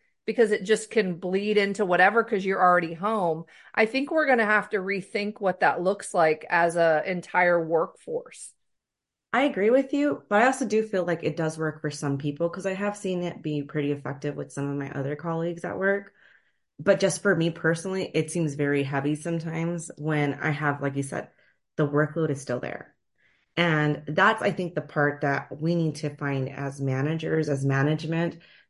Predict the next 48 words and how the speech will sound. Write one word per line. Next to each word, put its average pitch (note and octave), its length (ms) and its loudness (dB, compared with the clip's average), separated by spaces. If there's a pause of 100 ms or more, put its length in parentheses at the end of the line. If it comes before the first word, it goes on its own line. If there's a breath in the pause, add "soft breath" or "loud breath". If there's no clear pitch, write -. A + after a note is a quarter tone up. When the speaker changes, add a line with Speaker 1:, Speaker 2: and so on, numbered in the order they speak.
Speaker 2:
That's, G#3 220 2
I F#3+ 80 2
think, E3 200 0
the D#3 60 0
part D3+ 280 -2
that C#3+ 280 -4
we D3+ 120 2
really D3+ 260 4
need D3 180 2
to C#3 140 -2
really C3+ 200 0
look C3 280 -4
at. C3+ 280 -2 (460 soft breath)
If D3+ 180 2
we F#3 120 2
wanna E3+ 280 0
create D3+ 440 -2
balance C#3 420 2
for C#3+ 220 0
our C3 60 2
employees, C3+ 800 0 (1160)
or E3 80 4
if D#3+ 120 2
we E3+ 60 2
wanna D#3+ 260 2
create D3 500 2 (360 loud breath)
an D3+ 120 4
environment C#3 640 2
where C3+ 340 0
an C#3+ 80 -2
employee C#3+ 440 -2
isn't C#3+ 320 0
always C#3 340 0
stressed C3+ 420 -2
out, D3 400 -2 (340 loud breath)
I E3+ 80 2
think G#3 180 2
it A#3+ 60 6
would A3 160 4
be F#3+ 120 2
really D#3+ 480 0 (120)
good C3 460 0 (340 soft breath)
for D#3+ 220 2
us D3 360 2
to - 160 -8
be D3 220 2
able D3 180 2
to C#3 240 0